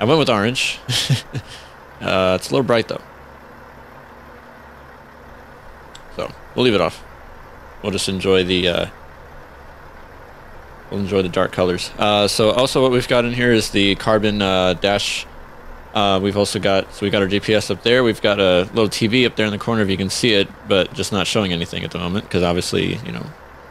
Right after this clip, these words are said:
we don't really have anybody else in the cab here with us, so why would I be watching if I'm gonna be driving? Um, our onboard computer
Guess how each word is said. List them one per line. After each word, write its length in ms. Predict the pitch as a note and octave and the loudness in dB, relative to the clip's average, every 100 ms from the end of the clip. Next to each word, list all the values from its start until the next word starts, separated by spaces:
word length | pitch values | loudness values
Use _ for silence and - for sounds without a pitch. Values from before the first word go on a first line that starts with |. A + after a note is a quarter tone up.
| - - - - | -20 -20 -8 -2
we 60 | |
don't 100 | G2 | 2
really 140 | F#2+ F#2+ | 2 2
have 180 | F2+ | 0
anybody 300 | F#2 F2 F2 | -2 -2 2
else 160 | F2 - | 0 0
in 60 | F#2+ | -4
the 40 | |
cab 220 | - E2+ | -2 0
here 140 | D#2+ E2 | 0 2
with 120 | G#2+ | 2
us, 400 | E2+ F#2+ - - - | 2 0 -4 -8 -10
so 320 | - F2 - - | -2 0 -2 -2
why 120 | F2+ | 0
would 100 | F2 | 2
I 60 | E2+ | 2
be 100 | F2 | 2
watching 360 | F2+ - F2+ | 2 0 -6
if 120 | F2 | -6
I'm 80 | F2+ | -8
gonna 140 | F2+ E2+ | -6 -4
be 80 | |
driving? 340 | E2+ G2+ F2+ A2 - - - - - - - G#2 | 0 0 -2 -6 -14 -20 -20 -20 -20 -20 -8 -2
Um, 400 | G2 F#2+ F#2 - - - - - - - - - A2 | 0 0 -2 -8 -20 -20 -20 -20 -20 -20 -20 -6 -2
our 100 | F#2+ | 0
onboard 400 | A2 A2 A2 - | 2 2 2 0
computer 540 | G2 - B2 C3 C3+ | -4 0 4 4 2